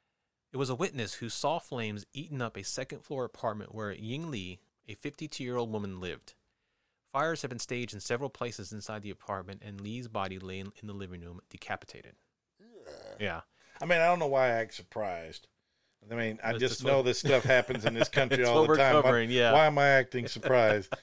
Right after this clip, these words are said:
Speaker 1: <laughs>
Speaker 2: Please proceed.
Speaker 1: Yeah, Lee had been advertising herself online as a massage worker, police learned, a clue that would link her murder to a series of crimes that began in the nineteen sixties. Homicide detectives suspected the killer was a man long known to the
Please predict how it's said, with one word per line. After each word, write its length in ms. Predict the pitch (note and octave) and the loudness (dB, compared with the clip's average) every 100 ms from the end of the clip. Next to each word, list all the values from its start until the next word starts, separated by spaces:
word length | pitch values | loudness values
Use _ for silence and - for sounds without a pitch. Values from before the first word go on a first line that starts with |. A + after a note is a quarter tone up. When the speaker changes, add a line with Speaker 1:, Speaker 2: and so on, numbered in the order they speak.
| _ | _
Speaker 1:
<laughs> 160 | _ | _
Speaker 2:
Please 380 | - D#3+ B2+ G#2+ | 0 2 2 -2
proceed. 400 | - C3+ B2+ C#3+ | 0 2 2 2
Speaker 1:
Yeah, 220 | A#2 G#2+ F#2+ | 2 2 -2
Lee 340 | B2 D#3+ G3+ | 0 2 2
had 280 | F3+ D3+ C3+ | 0 0 0
been 140 | C3+ B2+ | -4 -4
advertising 640 | B2+ D3 D3 - A#2 G#2 | -4 -4 -4 -6 -6 -6
herself 420 | G#2 - G#2+ G#2 _ - | -10 -8 -8 -10 _ -8
online 440 | C3 C#3 F#2+ F#2 G2 | -8 -6 -10 -10 -12
as 140 | G2 | -14
a 60 | G2 | -12
massage 420 | F#2+ C#3+ D3+ G#2+ | -12 -8 -8 -8
worker, 400 | F2+ F2 F2 F2 _ | -12 -14 -16 -18 _
police 280 | G2 F2+ F2+ | -14 -12 -12
learned, 240 | E2+ G2+ - - _ - | -12 -14 -20 -20 _ -16
a 60 | A2+ | -12
clue 460 | - E3+ E3 C3+ | -4 -2 0 -2
that 200 | A#2 A2+ | -6 -10
would 140 | A#2 A2 | -10 -12
link 180 | D#3+ - | -14 -12
her 80 | D#3+ | -10
murder 300 | A2 F#2+ F#2 - | -8 -8 -12 -14
to 120 | G2 | -16
a 20 | |
series 340 | - C3+ F3 F3 | -12 -10 -10 -12
of 80 | - | -10
crimes 320 | F#2+ F2+ F2+ | -10 -10 -12
that 80 | G2 | -16
began 220 | F#2+ F#2 F#2 | -14 -14 -14
in 60 | |
the 60 | F#2 | -14
nineteen 400 | F2+ F#2+ - G2 | -14 -14 -14 -14
sixties. 600 | - G2+ - - - - _ _ _ _ _ _ | -10 -10 -10 -18 -20 -20 _ _ _ _ _ _
Homicide 340 | - F3+ - E3 | -10 -8 -6 -6
detectives 480 | D3 C3 - G2+ - | -6 -10 -10 -14 -14
suspected 540 | G#2+ - C#3+ - G#2+ | -12 -8 -8 -8 -14
the 40 | G2+ | -12
killer 260 | - B2+ A2 | -10 -10 -8
was 160 | G2+ | -8
a 60 | G2+ | -10
man 320 | G2+ G#2 G2 | -8 -8 -10
long 320 | G2+ G#2+ G#2 G2+ | -10 -10 -8 -8
known 320 | G#2 C3+ E3 | -8 -8 -10
to 160 | - | -12
the 60 | F3+ | -16